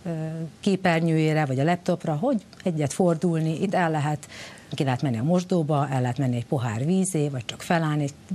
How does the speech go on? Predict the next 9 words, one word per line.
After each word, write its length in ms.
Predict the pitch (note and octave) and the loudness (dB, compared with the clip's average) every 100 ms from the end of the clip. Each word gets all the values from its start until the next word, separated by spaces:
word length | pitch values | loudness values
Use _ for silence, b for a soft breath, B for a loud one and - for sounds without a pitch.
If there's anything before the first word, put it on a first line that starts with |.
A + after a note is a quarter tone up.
| E3+ | -4
tényleg 360 | G#3+ E3+ C#3+ C#3 | 0 0 0 -2
egy 220 | C#3 - - B B B B | -4 -8 -16 B B B B
pár 220 | F3 D3+ | 2 2
perc 360 | - D3+ D3 - - B B B B B B - - - - | 2 -2 -2 -6 -12 B B B B B B -20 -20 -20 -4
helyzetváltoztatáson 1120 | C#3+ D#3+ D#3+ - D3+ E3+ D3+ C#3+ C#3 C3+ D3 | -2 0 0 0 0 0 -2 -2 -2 -2 0
már 140 | B2+ B2 | 0 0
nagyon 200 | B2+ C3+ | -2 -4
sokat 280 | - E3 C3+ | -4 -6 -6
segít. 480 | - D#3+ E3+ - | -6 -4 -6 -8